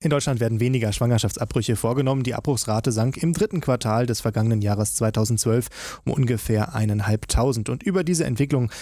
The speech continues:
habe ich mit Silvia Florian von der katholischen Schwangerenberatungsstelle Esperanza hier im Erzbistum Köln gesprochen.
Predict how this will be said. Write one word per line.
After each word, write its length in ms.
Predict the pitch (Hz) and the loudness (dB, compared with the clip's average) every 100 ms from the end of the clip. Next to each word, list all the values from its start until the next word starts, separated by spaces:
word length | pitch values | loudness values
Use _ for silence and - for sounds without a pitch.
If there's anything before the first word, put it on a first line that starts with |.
| - | -10
habe 100 | - | -2
ich 40 | 107 | 0
mit 140 | 104 | 2
Silvia 240 | 131 165 143 | 2 2 2
Florian 480 | 135 151 127 110 104 | 2 2 2 0 -4
von 140 | 139 | -2
der 100 | 127 | 0
katholischen 460 | 120 107 139 113 117 | 0 0 2 2 0
Schwangerenberatungsstelle 920 | 117 117 113 107 107 113 110 110 107 | 0 2 2 0 0 0 0 -2 -2
Esperanza 540 | 165 - 165 120 117 117 | -2 0 0 0 0 0
hier 160 | 123 | 0
im 60 | 120 | 0
Erzbistum 400 | 113 - - 113 | -2 -4 -2 0
Köln 200 | - 107 | 0 0
gesprochen. 380 | 107 107 113 | -2 -4 -4